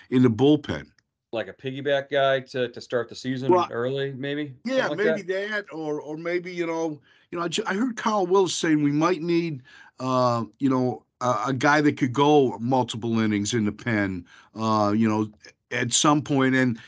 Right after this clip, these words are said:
Speaker 1: he, he, he, you know, he referenced the, uh, pitch clock,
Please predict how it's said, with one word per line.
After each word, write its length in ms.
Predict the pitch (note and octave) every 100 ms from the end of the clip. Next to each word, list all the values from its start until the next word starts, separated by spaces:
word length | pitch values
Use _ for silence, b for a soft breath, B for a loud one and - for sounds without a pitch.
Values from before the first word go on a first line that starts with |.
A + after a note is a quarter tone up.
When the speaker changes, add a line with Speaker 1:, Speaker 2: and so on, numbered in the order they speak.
| B
Speaker 1:
he, 260 | D3+ D3 C#3
he, 240 | D3 B2+ -
he, 160 | A2+ D3
you 100 | C3+
know, 140 | C3
he 80 | B2+
referenced 720 | B2 D3+ D#3 D#3+ C#3+ - -
the, 220 | C3 B2+
uh, 60 | A2+
pitch 360 | - G3 -
clock, 400 | - B2 B2+ -